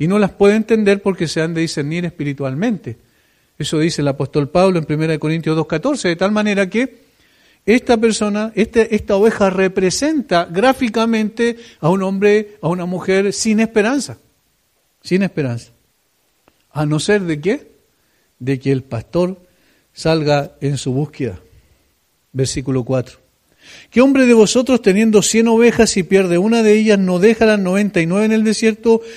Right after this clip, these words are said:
y va tras la que se perdió hasta encontrarla?" Va tras la que se perdió. Es el pastor el que busca la oveja, no la oveja el que busca al pastor.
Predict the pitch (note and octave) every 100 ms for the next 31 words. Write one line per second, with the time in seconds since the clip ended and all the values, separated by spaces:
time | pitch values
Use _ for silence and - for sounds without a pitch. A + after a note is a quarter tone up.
0 | - - - E3+ D#3+ G3 C4 C4 A#3 A3
1 | G#3 F#3+ F3 - D#3+ D#3 D3 C#3+ A3+ A#3
2 | - G3 F#3+ F#3+ F3 E3 F#3+ G3+ F#3+ A#2
3 | _ _ _ _ _ _ C3 C3+ A#3+ B3+
4 | A3 A3 G#3+ G3+ F#3 F3 F#3 E3 D#3 D#3
5 | C4 G#3 - - - F3 G3 A3 G#3 G#3
6 | E3+ D3 - C#4 D4+ C4 A3+ G#3+ A#3 A#3+
7 | A3 F#3+ G3 A3+ A3+ G3+ G3 B3+ D4+ G#3
8 | G3+ C#4+ A3 F3+ E3 E3+ F3+ F3 D3 -
9 | B2+ B2+